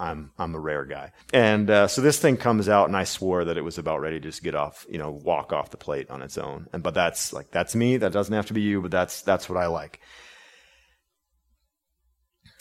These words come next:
And so I sit down. I mean, this thing is, it was great. It was really good. And, uh, and I,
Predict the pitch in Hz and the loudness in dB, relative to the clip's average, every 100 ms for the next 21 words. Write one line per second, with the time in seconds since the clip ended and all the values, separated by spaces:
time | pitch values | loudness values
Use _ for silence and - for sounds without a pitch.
0 | - 95 - 98 90 85 78 - _ _ | -6 -4 -2 0 2 0 -2 -10 _ _
1 | _ _ _ _ _ _ _ - - - | _ _ _ _ _ _ _ -18 -12 -10
2 | - - 62 60 65 60 67 - - - | -10 -12 -14 -12 -14 -12 -12 -10 -12 -12
3 | - - - _ _ - 67 - - - | -12 -12 -14 _ _ -10 -10 -10 -14 -14
4 | - - _ _ - _ - 117 - 87 | -16 -18 _ _ -20 _ -4 -4 -4 -10
5 | - 87 107 123 123 123 - - - - | -8 -6 0 4 4 2 -6 -20 -20 -20
6 | _ _ _ _ _ _ _ _ _ _ | _ _ _ _ _ _ _ _ _ _
7 | - 127 117 107 107 101 95 90 - _ | 0 4 4 4 4 6 4 2 -6 _
8 | _ _ _ 110 98 92 | _ _ _ -4 -2 -2